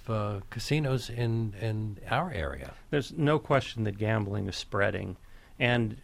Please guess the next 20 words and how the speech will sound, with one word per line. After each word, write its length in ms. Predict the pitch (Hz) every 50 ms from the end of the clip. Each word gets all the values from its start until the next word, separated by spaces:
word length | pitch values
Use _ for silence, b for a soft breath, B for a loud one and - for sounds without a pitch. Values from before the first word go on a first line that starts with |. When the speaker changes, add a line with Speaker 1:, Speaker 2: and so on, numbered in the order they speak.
| - -
Speaker 2:
it's 260 | - 113 110 - - -
one 260 | - 143 117 131 127
of 60 | 120 113
the 100 | 113 110
reasons 380 | 113 113 110 110 107 98 95
why 160 | 104 104 104
we're 160 | 104 101 104 101
now 240 | 101 104 107 107
having 480 | 98 98 104 104 98 98 95 95 98 98 - -
a, 120 | - 104 - -
a 100 | - - - -
renewed 640 | 117 104 104 110 113 110 107 113 117 120 117 110
discussion 640 | 104 - - - - - 110 113 110 - - 101 98
about 260 | 95 95 92 95 101
whether 300 | 101 101 101 98 95 95
it 80 | 92 92
ought 200 | 95 95 98 98
to 60 | 101
be 160 | 95 98 95
legalized. 800 | 95 95 92 95 90 - 90 90 92 90 87 87 - - -